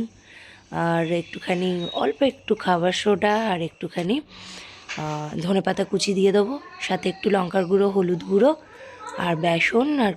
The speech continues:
খাবার সোডা। ও, খাবার সোডাটা বললাম না, যাই হোক, আহ, বেসন পরিমাণ মতো আর কি দেবো, কিন্তু এতে যেন একটুও জল না থাকে, কারণ এই পুরো বাটাটা থেকে যে জলটা বেরিয়েছে সেটাকে আমি একটুখানি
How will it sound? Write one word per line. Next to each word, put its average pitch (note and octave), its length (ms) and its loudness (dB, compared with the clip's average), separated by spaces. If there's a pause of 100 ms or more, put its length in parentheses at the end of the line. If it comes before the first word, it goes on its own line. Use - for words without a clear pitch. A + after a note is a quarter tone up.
খাবার E3 280 0
সোডা। E3 320 -8 (120)
ও, F#3 80 -2
খাবার F#3 260 0
সোডাটা G3+ 300 0
বললাম E3+ 440 0
না, A3+ 140 -6 (500)
যাই A3 200 4
হোক, A3+ 160 2 (420)
আহ, F3 420 0
বেসন F#3 400 0 (500)
পরিমাণ G#3 420 6
মতো F#3+ 240 -2
আর F3+ 100 2
কি - 180 -6
দেবো, E3+ 200 -6
কিন্তু G3+ 240 -2
এতে A3+ 260 4
যেন B3 180 4
একটুও B3 460 2
জল F#3+ 260 4
না E3+ 140 -2
থাকে, E3 220 -8
কারণ G3+ 300 0
এই G3+ 120 2
পুরো G#3+ 260 2
বাটাটা G3 380 0
থেকে G#3 220 0
যে G#3+ 140 6
জলটা G3 360 4
বেরিয়েছে G#3 420 4
সেটাকে F#3+ 340 -2
আমি G3 160 0
একটুখানি G3+ 420 -2